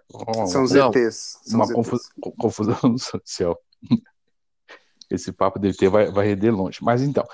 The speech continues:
Speaker 1: a gente se insere nisso com uma aceitação interessante que às vezes a gente tá inserido em grupos sociais. Vamos, vamos pensar você, Diego, como, como, é, é, como judeu, enfim, va-, é, é,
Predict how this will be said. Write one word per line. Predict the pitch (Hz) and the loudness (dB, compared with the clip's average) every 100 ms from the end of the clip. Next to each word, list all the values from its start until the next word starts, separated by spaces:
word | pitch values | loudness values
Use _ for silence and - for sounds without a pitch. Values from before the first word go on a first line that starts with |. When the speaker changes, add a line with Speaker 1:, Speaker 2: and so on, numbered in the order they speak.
| - - | -14 -2
Speaker 1:
a | |
gente | 113 156 - 170 | 0 0 -2 -6
se | - - | -2 0
insere | 185 175 160 143 120 | 0 2 2 4 4
nisso | 135 196 - 92 - - _ _ | 4 2 0 -8 -8 -18 _ _
com | - 147 | 0 2
uma | 156 | 2
aceitação | 117 143 113 - 113 120 - | 2 2 2 0 0 0 0
interessante | 135 214 214 196 123 - 185 196 - | 0 0 4 4 2 -2 -4 -4 -4
que | 170 | -6
às | 165 | -2
vezes | 139 170 156 | 0 0 0
a | |
gente | 147 165 - | -2 -4 -4
tá | 151 | -4
inserido | 160 - 110 104 98 92 - _ _ _ - | -4 -6 -6 -6 -6 -10 -16 _ _ _ -2
em | 123 113 | 0 0
grupos | 110 151 190 123 | 2 0 0 -4
sociais. | 113 101 - 131 127 | -4 -4 0 2 2
Vamos, | 90 131 | 2 -2
vamos | 120 147 | 0 -2
pensar | 127 110 127 | -2 -2 0
você, | 120 - 147 | 0 0 -2
Diego, | 117 104 98 | 0 -2 -4
como, | - 98 95 95 | -8 -8 -8 -8
como, | - 101 98 92 87 - _ _ _ _ | -8 -4 -4 -4 -6 -12 _ _ _ _
é, | 101 101 92 98 98 95 | -6 -2 -2 -2 -2 -2
é, | 90 | -2
como | 117 113 | 2 2
judeu, | 107 92 101 110 101 87 - - _ | 0 -2 2 4 4 2 -10 -20 _
enfim, | - 98 - 95 90 | -8 -8 -4 -4 -4
va-, | 85 87 107 | -6 -8 -6
é, | 104 120 | -6 -6
é, | - | -6